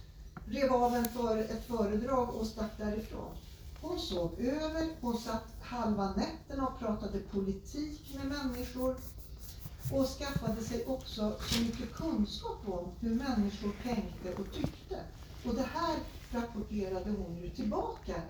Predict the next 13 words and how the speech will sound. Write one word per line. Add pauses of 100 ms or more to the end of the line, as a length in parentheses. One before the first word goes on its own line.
(140)
till (400)
partistyrelsen
i
centrum. (320)
Så
hon
var (180)
på
något
sätt
en
kommunikationskanal
mellan